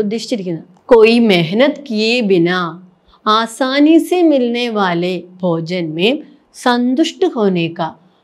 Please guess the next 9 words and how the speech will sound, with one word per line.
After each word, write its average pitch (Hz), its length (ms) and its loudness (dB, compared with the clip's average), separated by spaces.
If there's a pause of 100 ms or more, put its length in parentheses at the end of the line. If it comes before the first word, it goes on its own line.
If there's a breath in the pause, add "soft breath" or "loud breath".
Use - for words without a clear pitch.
(140)
മനോഭാവ് 170 720 0
ഉസ്മേ 247 280 -4 (100)
ഹെ. 247 100 -10 (720)
എന്താണത്? 214 760 2 (580)
ആലസി, 240 680 4 (600)
മെഹനത് 190 640 -2 (100)
ന 302 120 2 (180)
കർനെ 180 460 -4 (120)
വാലെ 156 360 -2